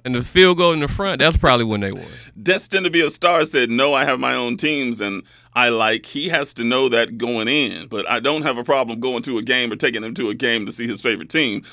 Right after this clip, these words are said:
Speaker 2: I'll compromise and make that team my second team for him." That's not bad. Ferran said, "Nope, pick your own. She can learn how to handle the trash talk." Traco said, "Ha ha, things can get dicey if there isn't alignment." There's the word.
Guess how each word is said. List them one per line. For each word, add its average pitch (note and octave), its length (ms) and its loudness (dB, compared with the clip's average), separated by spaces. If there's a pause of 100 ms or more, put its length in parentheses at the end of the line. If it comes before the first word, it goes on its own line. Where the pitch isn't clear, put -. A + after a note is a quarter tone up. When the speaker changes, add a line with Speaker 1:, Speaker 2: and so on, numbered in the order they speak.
(100)
Speaker 2:
I'll A#2 140 2
compromise A2 600 -4
and G#2+ 80 -6
make A2 160 -4
that G2+ 160 -4
team G#2 200 -6
my G#2 120 -6
second G#2 320 -6
team G2 180 -6
for F#2+ 100 -12
him." F#2+ 240 -10
That's - 160 -10
not F2+ 160 -8
bad. - 220 -12 (340)
Ferran F3+ 380 2
said, C#3 240 2
"Nope, E3 260 0
pick G3+ 180 -6
your F#3 140 2
own. B2+ 380 -2
She D3 120 -10
can A#2+ 200 -4
learn D3+ 240 0
how C#3 160 0
to B2 80 -4
handle C3 260 -2
the G#2+ 80 -12
trash A#2 340 -2
talk." F#2 320 -2 (600)
Traco F#3+ 440 4
said, D3 340 4
"Ha D4+ 520 2
ha, D3+ 500 2
things G3 360 -6
can D#3 120 -4
get D#3+ 200 -4
dicey C#3 500 -2
if A#2+ 120 -4
there C3 140 -2
isn't D3 360 -6
alignment." A#2+ 800 0
There's C3+ 200 -2
the F#2+ 100 -10
word. G2 380 0